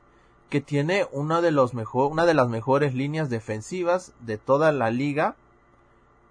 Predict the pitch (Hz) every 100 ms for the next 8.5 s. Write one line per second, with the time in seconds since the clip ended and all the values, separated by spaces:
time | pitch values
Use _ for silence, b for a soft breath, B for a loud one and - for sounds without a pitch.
0 | - 151 175 220 226 226 226 196 170 151
1 | 175 202 196 180 147 143 139 165 185 196
2 | 170 - 123 - 156 156 - 151 147 127
3 | 117 139 139 180 165 113 _ _ _ _
4 | _ b b b b - 160 139 - 117
5 | 143 139 - 156 147 127 120 143 214 -
6 | 156 117 110 110 113 123 113 - 120 135
7 | 156 135 117 120 139 139 139 - 156 143
8 | 120 113 110 - 147